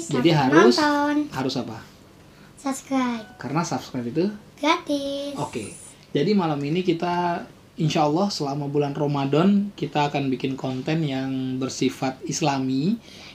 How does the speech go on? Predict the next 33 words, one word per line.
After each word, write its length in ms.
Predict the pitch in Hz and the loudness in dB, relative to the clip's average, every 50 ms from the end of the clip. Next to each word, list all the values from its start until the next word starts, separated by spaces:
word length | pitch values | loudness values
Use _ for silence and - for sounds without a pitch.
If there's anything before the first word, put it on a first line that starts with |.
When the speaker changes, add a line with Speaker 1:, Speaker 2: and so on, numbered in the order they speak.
| - - | -8 -4
Speaker 1:
Ini 260 | - 135 143 156 160 | -2 0 0 0 0
akan 240 | 156 151 143 139 135 | 0 0 -2 0 0
diperagakan 960 | 131 127 127 127 127 127 127 127 - 127 127 123 127 120 120 - 131 131 127 | 2 2 2 2 2 2 2 0 0 -2 -4 -2 -2 -4 -4 -4 -2 -2 0
oleh 220 | 123 123 120 113 - - | 0 -2 -2 -4 -6 -6
Gavin 400 | 147 131 120 117 - - 135 135 | -6 -4 -4 -4 -2 -2 0 0
dan 180 | 127 123 120 | 0 -2 -4
saya. 580 | 117 - 120 113 113 113 113 123 160 185 202 202 - - - - - - - - | -6 -6 -6 -6 -6 -4 -4 -4 -2 -2 -4 -4 -6 -12 -20 -20 -20 -20 -20 -20
Semoga 400 | - - 143 135 135 135 135 139 | -10 -6 -2 -2 0 0 0 0
ini 420 | 135 131 131 135 135 135 135 131 | 0 0 0 0 0 2 2 0
jadi 200 | 127 135 127 131 127 | 0 0 0 0 0
pembelajaran 720 | - 131 127 127 127 123 123 120 123 123 127 123 123 123 123 | 0 0 0 2 2 0 0 0 0 0 0 0 0 0 0
buat 100 | 120 117 | -2 -2
Gavin 460 | - 127 120 120 - 160 170 180 180 170 156 151 | -2 -4 -4 0 2 2 2 2 0 -2 -6 -6
dan 220 | 143 135 131 139 | -4 -4 -4 0
buat 200 | 139 147 143 151 | 0 0 0 0
teman-teman 480 | - 165 170 180 185 185 202 202 226 220 | 0 0 0 0 2 2 2 2 2 2
yang 160 | 220 208 196 | 2 2 2
nonton 560 | 196 202 202 202 196 208 220 240 269 277 - - - | 2 2 2 2 2 2 2 2 0 -2 -4 -8 -12
juga 300 | - 151 139 131 139 139 | -10 -6 -4 -2 0 2
jadi 180 | 131 135 131 131 | 2 2 2 0
pembelajaran 640 | - 135 131 131 127 123 127 127 127 127 127 123 | 0 -2 -2 0 0 0 0 -2 -2 -2 -2 -2
buat 80 | 123 120 | -4 -4
teman-teman. 560 | - 123 120 120 120 120 120 117 113 175 - - - - - - - - - | -4 -4 -2 -2 -2 -2 -2 -4 -6 -8 -10 -14 -18 -20 -20 -20 -20 -20 -10
Speaker 2:
Amin. 400 | - 254 240 233 233 226 220 202 - | -6 -4 -2 -2 -2 -4 -6 -8 -10
Speaker 1:
Kalau 240 | - - 135 139 139 | -4 -2 0 0 2
ada 400 | 135 139 139 135 139 131 131 127 | 2 0 0 0 0 0 -2 -2
komentar, 720 | 123 - 135 131 135 131 127 123 120 - 143 190 226 262 269 - - - - | -2 -2 0 0 2 2 2 0 2 2 4 4 4 2 0 -2 -10 -20 -12
ada 240 | - 165 131 131 131 | -8 -6 -6 -4 -4
masukan, 680 | 131 127 123 - - 123 - - 156 190 226 254 247 | -4 -4 -4 -4 -6 -6 -2 2 4 4 4 4 2
boleh 320 | 214 160 139 131 127 139 143 | 0 -2 0 0 2 2 0
ditulis 460 | 139 131 - - 135 139 180 175 - | 0 -2 -2 0 2 2 2 2 0
di 320 | - 143 151 220 254 269 - | 2 4 4 4 4 2 0
kolom 460 | - - 123 123 135 170 214 262 302 | -4 -6 -4 0 2 4 4 4 4